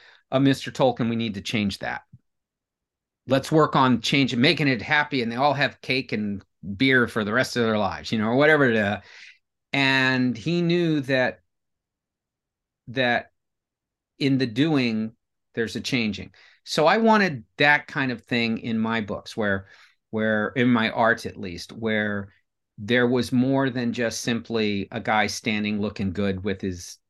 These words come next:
physique. Um, I, I wanted to go for something more.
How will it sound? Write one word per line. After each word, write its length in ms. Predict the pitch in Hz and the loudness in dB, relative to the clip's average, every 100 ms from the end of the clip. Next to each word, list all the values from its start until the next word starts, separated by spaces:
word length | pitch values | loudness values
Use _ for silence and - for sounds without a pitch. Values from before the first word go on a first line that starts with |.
| _ _ | _ _
physique. 580 | 113 - 113 90 - - _ _ _ _ - | -8 -4 -4 -4 -10 -20 _ _ _ _ -6
Um, 540 | 101 95 92 90 92 _ _ _ _ _ _ _ _ | -4 -2 -4 -8 -10 _ _ _ _ _ _ _ _
I, 300 | 120 131 127 - | 0 2 0 -2
I 260 | 120 123 | -2 0
wanted 380 | 117 120 117 110 | 0 0 -2 -2
to 80 | 120 | -4
go 240 | 98 110 | -2 -2
for 140 | 101 101 | -2 -8
something 440 | - 95 95 98 | -6 -6 -4 -4
more. 380 | 98 117 - | -4 -4 -10